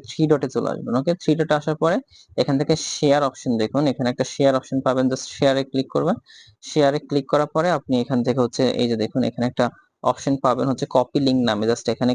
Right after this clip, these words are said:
ক্লিক করবেন আর লিংকটা কপি হয়ে যাবে। এরপর আমরা এখান থেকে মিনিমাইজ করে আমাদের আগের পজিশনে Google Chrome-এ চলে আসবো। আসি, এই যে ঘরটি রয়েছে, এই ঘর, এই ঘরের মধ্যে আমরা এটাকে পেস্ট করে দিব। ওকে, যেটা আমরা কপি করে রেখেছিলাম সেটাকে আমরা এখানে পেস্ট করে আমরা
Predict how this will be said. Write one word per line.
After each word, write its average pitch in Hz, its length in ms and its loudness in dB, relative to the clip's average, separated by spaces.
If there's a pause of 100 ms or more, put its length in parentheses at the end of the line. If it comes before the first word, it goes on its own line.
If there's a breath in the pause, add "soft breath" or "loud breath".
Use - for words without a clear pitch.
ক্লিক 131 260 0
করবেন 170 280 2
আর 127 160 2
লিংকটা 113 300 -2
কপি 113 240 -2
হয়ে 104 180 -2
যাবে। 90 140 -8 (420 loud breath)
এরপর 135 240 0
আমরা 143 180 0
এখান 135 240 -2
থেকে 143 160 -2 (100)
মিনিমাইজ 117 360 2 (120)
করে 143 140 2 (100)
আমাদের 110 260 0 (140)
আগের 127 240 -2
পজিশনে 143 440 0
Google 120 240 0
Chrome-এ 139 340 2
চলে 107 180 -2
আসবো। 104 140 -8 (120)
আসি, - 200 0 (560 loud breath)
এই 160 120 4
যে 160 140 6
ঘরটি 127 320 0
রয়েছে, 110 260 2 (220)
এই 120 100 2 (120)
ঘর, - 120 -4 (260)
এই 139 140 4
ঘরের 131 280 2
মধ্যে 143 220 0
আমরা 131 160 2
এটাকে 127 200 -4 (100)
পেস্ট 123 300 -2
করে 117 220 2
দিব। 92 100 -4 (180)
ওকে, 196 140 0 (680)
যেটা 117 180 -2
আমরা 113 200 -2
কপি 123 180 0
করে 131 160 2
রেখেছিলাম 165 380 -2
সেটাকে 120 260 0
আমরা 117 180 0
এখানে 123 240 0
পেস্ট 147 280 2
করে 180 180 4
আমরা 120 120 2